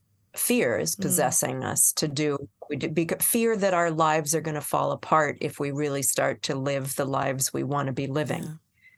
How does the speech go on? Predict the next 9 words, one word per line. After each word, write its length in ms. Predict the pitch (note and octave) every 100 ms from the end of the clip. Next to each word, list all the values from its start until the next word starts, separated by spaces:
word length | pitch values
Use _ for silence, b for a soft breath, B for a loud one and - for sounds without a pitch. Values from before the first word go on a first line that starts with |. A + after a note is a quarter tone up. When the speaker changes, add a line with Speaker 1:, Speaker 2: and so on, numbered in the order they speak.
| b b b _ _
Speaker 1:
It's 300 | F#3+ F3+ - -
such 220 | A3 -
an 100 | B3
unu-, 340 | G#3 F#3+ F#3 E3+
it's 160 | F#3 E3
such 340 | - A3+ A#3
an 80 | B3
unusual 640 | A#3+ A3+ A3 G#3 G#3 G3
situation, 880 | F#3+ F#3 - F3 F#3 G3+ - D#3+ D#3